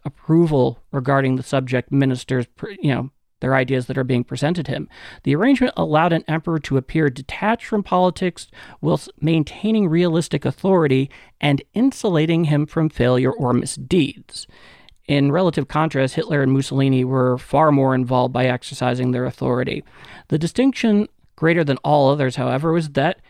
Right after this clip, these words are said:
Hirohito was not just any monarch. The Japanese emperor was worshipped as a god incarnate, and that complicates things immensely.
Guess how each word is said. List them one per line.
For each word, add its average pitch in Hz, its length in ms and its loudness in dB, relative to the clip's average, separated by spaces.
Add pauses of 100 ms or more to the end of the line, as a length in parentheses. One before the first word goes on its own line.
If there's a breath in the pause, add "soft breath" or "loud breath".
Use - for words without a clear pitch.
(120)
Hirohito 185 520 2
was 165 180 0
not 135 200 -2
just 139 200 -2
any 139 200 2
monarch. 123 500 -2 (220 soft breath)
The 135 80 -10
Japanese 160 480 2
emperor 135 420 0
was 135 240 0
worshipped 127 540 -2 (100)
as 127 300 -2
a 127 160 0
god 127 440 -2 (200)
incarnate, - 1000 -4 (560 soft breath)
and 127 140 2
that 151 160 -2
complicates 156 560 -2
things 131 240 -2
immensely. 127 480 -2